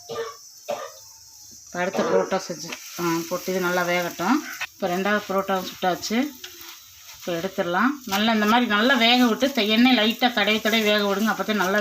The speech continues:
வேகும். இது நல்லா வந்து ஒரு அஞ்சு புரோட்டா வந்து இப்படி சுட்டு வச்சுட்டு நம்ம வந்து அடுத்து வந்து அடிச்சு அடிக்கணும், அப்போ தான் நமக்கு நல்லா வரும். இப்போ நம்ம முதையே நம்ம ஒண்ணு ஒண்ணா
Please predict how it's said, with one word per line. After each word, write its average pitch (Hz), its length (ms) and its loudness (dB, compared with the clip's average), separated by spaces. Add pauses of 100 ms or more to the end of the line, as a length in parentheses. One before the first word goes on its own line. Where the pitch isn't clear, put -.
வேகும். 196 280 2 (440)
இது 214 80 4 (100)
நல்லா 262 180 4 (100)
வந்து 240 220 6
ஒரு 240 140 6
அஞ்சு 233 240 4
புரோட்டா 240 240 4 (100)
வந்து 240 160 6
இப்படி 208 220 0
சுட்டு 240 240 2
வச்சுட்டு 233 400 2 (580)
நம்ம 240 240 6
வந்து 254 220 8
அடுத்து 247 280 2
வந்து 254 200 6
அடிச்சு 240 260 2 (100)
அடிக்கணும், 214 340 2
அப்போ 196 160 -2
தான் 226 140 2
நமக்கு 196 240 -2
நல்லா 190 160 2 (100)
வரும். 214 260 4 (420)
இப்போ 226 180 2
நம்ம 220 100 6 (120)
முதையே 262 320 6
நம்ம 254 120 8 (120)
ஒண்ணு 240 160 6
ஒண்ணா 269 140 8